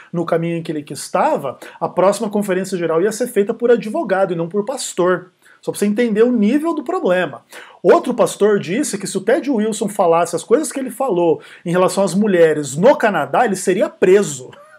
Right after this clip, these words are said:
<laughs> Só que ele falou nos Estados Unidos e aí tá tudo certo, ok? Só pra você entender um pouco do, do peso que rola lá, ah, das discordâncias que tem em relação ao Ted Wilson, tá bom? E provavelmente você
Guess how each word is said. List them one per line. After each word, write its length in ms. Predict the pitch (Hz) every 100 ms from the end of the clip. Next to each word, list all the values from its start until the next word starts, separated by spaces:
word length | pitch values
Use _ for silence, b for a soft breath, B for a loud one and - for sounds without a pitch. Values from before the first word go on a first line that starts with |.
| -
<laughs> 640 | 370 - 143 - - - -
Só 120 | 180
que 80 | 175
ele 80 |
falou 280 | 170 220 185
nos 180 | 208 226
Estados 320 | 208 247 247
Unidos 340 | 311 226 233 254
e 60 |
aí 60 | 294
tá 120 | 320
tudo 160 | 339 -
certo, 540 | 311 190 175 - 123 -
ok? 420 | 120 180 220 339 B B
Só 140 | -
pra 80 | 214
você 80 | 320
entender 360 | 339 339 254 247
um 120 | 247
pouco 260 | 254 254
do, 120 | 254 240
do 120 | -
peso 520 | - 208 285 311 339
que 120 | 359
rola 580 | 196 180 190 202 247 240 _ _ _ _ _ -
lá, 440 | 165 165 170 208 B B B
ah, 240 | 165 165 156
das 220 | 175 151
discordâncias 840 | 226 - 269 190 185 226 240 247
que 100 | 302
tem 220 | - 214
em 40 | 214
relação 380 | 240 247 233
ao 100 | 226
Ted 220 | 226 214 330
Wilson, 420 | 269 175 - -
tá 80 | 123
bom? 160 | 208
E 40 | 202
provavelmente 560 | - 165 185 233 233
você 480 | 240 311 - 226 311